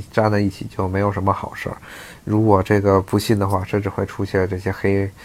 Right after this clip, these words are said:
黑人、黑帮、这些火币啊，混并，啪，大家为了一个地-，抢地盘儿互相打起来，到时候这些流弹那就是不长眼睛，怕，估计就把旁观者给打死了啊，离他们最好远远的。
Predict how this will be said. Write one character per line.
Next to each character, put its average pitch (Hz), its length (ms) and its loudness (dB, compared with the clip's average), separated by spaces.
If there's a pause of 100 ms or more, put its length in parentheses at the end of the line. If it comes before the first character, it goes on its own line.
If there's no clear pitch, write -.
(240)
黑 113 200 6
人、 104 140 8
黑 110 160 2
帮、 101 240 8
这 98 100 2
些 101 80 6
火 95 200 -2
币 - 220 -2
啊， 104 420 -10
混 107 240 4
并， 123 220 6 (100)
啪， - 520 -6
大 - 120 -2
家 101 140 0
为 107 160 2
了 95 120 2
一 98 120 0
个 107 100 0
地-， 110 260 -4
抢 - 280 -6
地 110 140 2
盘 - 180 -4
儿 98 80 2
互 110 160 -2
相 101 140 2
打 - 260 -10
起 110 100 -8
来， 104 100 -6 (440)
到 104 180 2
时 - 160 -2
候 104 160 2
这 101 120 2
些 107 120 2
流 101 220 2
弹 101 200 6
那 95 140 0
就 95 140 0
是 - 140 -10
不 104 100 2
长 98 200 6
眼 - 200 0
睛， 101 160 -6
怕， 95 320 -4
估 104 140 2
计 98 100 -4
就 95 140 -2
把 107 180 -10 (380)
旁 104 260 4
观 104 160 10
者 98 160 4
给 92 120 0
打 - 280 -2
死 - 140 -12
了 - 60 -20 (240)
啊， - 40 -16 (100)
离 101 160 -8
他 - 140 -8
们 104 160 -2
最 101 120 -2
好 101 180 -4
远 107 140 -2 (100)
远 104 100 0 (100)
的。 107 80 -12